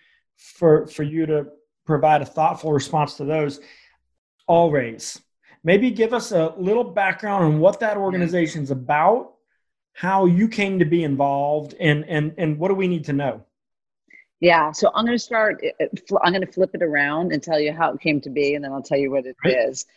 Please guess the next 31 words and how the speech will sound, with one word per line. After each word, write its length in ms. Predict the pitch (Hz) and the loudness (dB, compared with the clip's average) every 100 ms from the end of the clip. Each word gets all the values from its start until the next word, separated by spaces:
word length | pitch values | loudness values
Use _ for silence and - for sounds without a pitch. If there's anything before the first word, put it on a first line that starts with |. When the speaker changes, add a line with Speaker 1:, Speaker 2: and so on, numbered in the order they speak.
| - | -2
Speaker 1:
Love 180 | 143 151 | 0 0
it. 40 | 147 | 0
Speaker 2:
So 540 | 233 220 208 196 - _ - | 0 2 0 -4 -8 _ -2
Aileen 480 | 202 247 262 269 214 | 2 2 0 -4 0
Lee, 440 | 170 156 165 208 _ _ _ - 143 | 2 2 0 -2 _ _ _ -6 -4
she 220 | - 214 | 2 4
actually 240 | 190 - | 2 0
was 140 | 175 175 | -2 0
at 140 | 165 | 2
Kleiner 260 | 185 170 170 | 0 -2 -2
Perkins 480 | 165 139 160 160 143 | -2 -2 -2 -2 2
back 240 | 147 - | 2 2
in 60 | 160 | -2
the 80 | |
day, 460 | 160 143 147 175 202 _ _ _ _ - - | 0 0 0 -2 -4 _ _ _ _ -20 -2
and, 500 | 165 151 151 151 143 | 2 2 0 -6 -4
uh, 60 | 151 _ _ - - | -6 _ _ -6 0
and 100 | 156 | 4
then 220 | 151 143 | 2 2
went 140 | 156 | 0
on 160 | 156 151 | 0 0
to 100 | 147 | -2
start 220 | - 160 | 4 4
her 160 | 151 151 | 4 0
own 140 | 156 | -4
fund, 340 | - 147 151 - | 0 0 0 0
Cowboy, 600 | 147 143 131 123 151 165 - _ - | 2 2 2 -2 0 -2 -4 _ 0
and 100 | 170 | 0
she's 380 | - 190 175 - | 2 2 2 0
just 480 | - 175 160 - _ _ - | 2 2 2 -6 _ _ 0
fantastic, 840 | 147 139 - 127 131 - 143 | 2 2 2 2 2 2 2